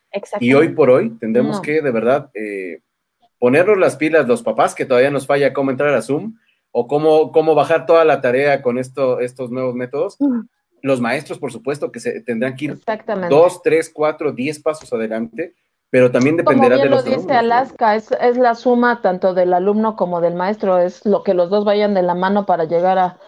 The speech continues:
Speaker 3: a, a innovar y a, en todo en vanguardia y todo para que esto funcione.
Speaker 2: Ténganles paciencia, maestros, de, eh, ma-,
Speaker 3: <laughs>
Speaker 2: alumnos, ténganle paciencia a los, a, a los maestros más bien, porque tendrán los maestros que acelerarle ahí para estar al día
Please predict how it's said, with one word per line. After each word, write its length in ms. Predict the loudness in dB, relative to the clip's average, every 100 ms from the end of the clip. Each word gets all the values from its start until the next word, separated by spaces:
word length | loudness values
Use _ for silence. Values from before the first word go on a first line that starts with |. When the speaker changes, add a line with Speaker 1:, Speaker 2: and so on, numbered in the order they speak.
| _ -6
Speaker 3:
a, 280 | -4 -4 -6 -6
a 100 | -2
innovar 480 | 0 2 2 0 0
y 180 | -2 0
a, 100 | -2
en 200 | -2 -4
todo 180 | -2 0
en 80 | 0
vanguardia 560 | 0 0 0 0 0 -2
y 60 |
todo 240 | 0 -2 0
para 180 | -2
que 100 | -2
esto 240 | -4 -4 -4
funcione. 640 | -6 -8 -4 -2 -2 -6 _ _ _ _
Speaker 2:
Ténganles 400 | -4 0 0 0
paciencia, 460 | -2 -2 -4 -2 0
maestros, 680 | 0 0 0 2 2 0 -14
de, 180 | -6 0
eh, 160 | 2 2
ma-, 160 | 2
Speaker 3:
<laughs> 100 | 2
Speaker 2:
alumnos, 420 | 4 2 2 0
ténganle 340 | 0 0 0 0
paciencia 400 | 0 -2 -2 -2
a 20 |
los, 160 | -2 -4 -8
a, 80 | -6
a 180 | -6
los 160 | -4 -2
maestros 420 | -2 -2 -4 -6
más 160 | -6 -4
bien, 360 | -4 -6 -8 _ _ _ -10
porque 520 | -8 -4 -2 -2 -2 -2
tendrán 440 | 0 0 0 -2
los 100 | -2
maestros 360 | -2 -2 -6 -4
que 100 | -4
acelerarle 560 | -2 0 2 2 0
ahí 120 | -2 -2
para 160 | -4 -4
estar 220 | -6 -4
al 100 | -4
día 320 | -2 -4